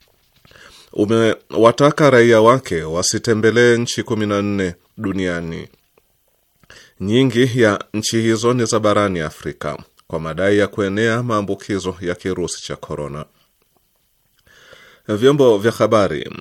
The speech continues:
vimeinukuu Wizara ya Mambo ya Nje ya Imarati ikitoa tangazo hilo jana Alhamisi na kuwataka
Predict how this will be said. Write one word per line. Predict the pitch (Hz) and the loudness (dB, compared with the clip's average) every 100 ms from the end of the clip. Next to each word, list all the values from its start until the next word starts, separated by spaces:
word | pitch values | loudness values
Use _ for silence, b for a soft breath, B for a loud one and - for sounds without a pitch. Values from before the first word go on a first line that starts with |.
| - 76 | -12 -10
vimeinukuu | 82 95 101 101 120 123 123 | -6 -4 -4 -4 -4 -2 -2
Wizara | 113 123 113 107 123 | -2 2 2 2 2
ya | 123 107 | 0 0
Mambo | 107 101 | 0 0
ya | 107 98 | 0 -2
Nje | 101 98 | -2 -4
ya | |
Imarati | 90 87 104 120 135 | -2 -2 -4 -4 -6
ikitoa | 139 123 107 117 104 | -8 -6 -6 -4 -4
tangazo | 107 98 87 85 | -4 -6 -6 -6
hilo | 95 92 98 120 123 | -6 -4 -2 -4 -4
jana | 110 101 90 | 0 0 0
Alhamisi | 80 - 78 92 113 110 101 b b b b - | -6 -8 -8 -6 -6 -6 -6 b b b b -6
na | 110 | -4
kuwataka | 110 113 113 101 - 71 | 2 2 2 -4 -4 -10